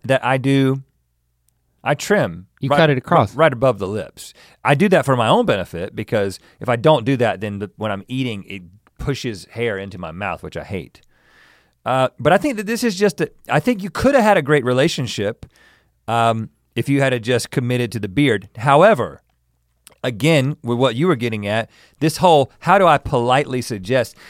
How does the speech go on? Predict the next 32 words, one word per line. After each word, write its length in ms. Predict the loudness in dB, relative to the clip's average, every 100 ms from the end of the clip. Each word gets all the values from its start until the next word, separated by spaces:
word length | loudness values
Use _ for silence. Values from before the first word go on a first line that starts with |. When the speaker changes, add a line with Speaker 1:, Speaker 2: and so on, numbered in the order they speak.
| -12 -10
Speaker 1:
if 140 | -6
you 80 | 0
didn't 240 | 0 4
like 200 | 2 2
the 80 | 0
beard 280 | 4 4 4
and 80 | 2
it 80 |
was 140 | 0 0
a, 100 | -4 -8 -8
it 120 | -4
was 140 | -2 -4
a 60 |
deal 220 | 0 0
breaker 300 | 4 2 2
for 120 | -2 -2
you 280 | 2 0 0 _ -8
and 140 | -4
he 180 | 2 4
wouldn't 420 | 4 4 4 2
look 200 | 0 0
like 240 | 0 -2 -2
an 100 | -4
alien 500 | -4 -6 -8 -12 -16 _ _ _ _ _
without 640 | -4 2 2 2 2 2
his 180 | 0 -6
beard, 380 | -6 -6 -4 -6 -14 _ _
then 180 | 0 2
you 120 | 0
should 200 | 0 0
have 120 | 0
just, 340 | 0 -4 -6